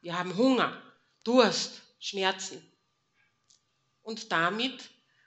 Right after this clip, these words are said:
kann man uns vielleicht zu Dingen zwingen. Jesus kannte all das und hält damit nicht hinterm Berg. Er kündigte seinen Jüngern klar an:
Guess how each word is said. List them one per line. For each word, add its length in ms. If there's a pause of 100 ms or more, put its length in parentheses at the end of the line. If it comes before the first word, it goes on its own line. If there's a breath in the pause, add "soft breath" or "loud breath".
(160)
kann 220
man 160
uns 720 (1040)
vielleicht 680 (380)
zu 160
Dingen 360
zwingen. 580 (1040)
Jesus 440
kannte 360
all 180
das 420 (460)
und 240
hält 440
damit 340
nicht 260
hinterm 400
Berg. 420 (600 loud breath)
Er 100
kündigte 460
seinen 420
Jüngern 580
klar 400
an: 440